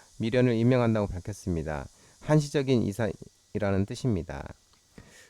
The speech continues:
트럼프 대통령은 그동안 우리는 영구적 후임을 계속 찾을 것이라고 밝혀 불확실성은 남아 있습니다.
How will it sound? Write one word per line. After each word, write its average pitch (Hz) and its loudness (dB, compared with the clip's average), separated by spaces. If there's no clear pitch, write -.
트럼프 202 4
대통령은 165 4
그동안 156 4
우리는 131 2
영구적 127 0
후임을 135 2
계속 120 -6
찾을 139 -6
것이라고 110 -2
밝혀 95 -6
불확실성은 110 0
남아 113 -2
있습니다. 82 -4